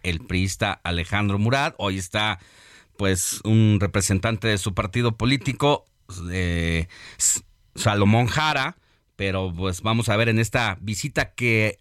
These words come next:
hará al estado, que yo creo que es el estado que más ha visitado en su sexenio.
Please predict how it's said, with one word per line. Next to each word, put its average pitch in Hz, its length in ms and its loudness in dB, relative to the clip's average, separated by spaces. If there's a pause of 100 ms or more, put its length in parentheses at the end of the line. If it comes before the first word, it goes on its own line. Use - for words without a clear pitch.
hará 120 380 0
al 110 320 -2
estado, 131 400 -2
que 120 140 -4
yo 131 100 -2
creo 160 160 -2
que 165 80 -4
es 156 80 0
el 143 80 0
estado 147 300 0
que 127 120 0
más 127 380 2
ha 131 120 0
visitado 123 680 0 (320)
en 92 160 2
su 90 180 0
sexenio. 90 560 0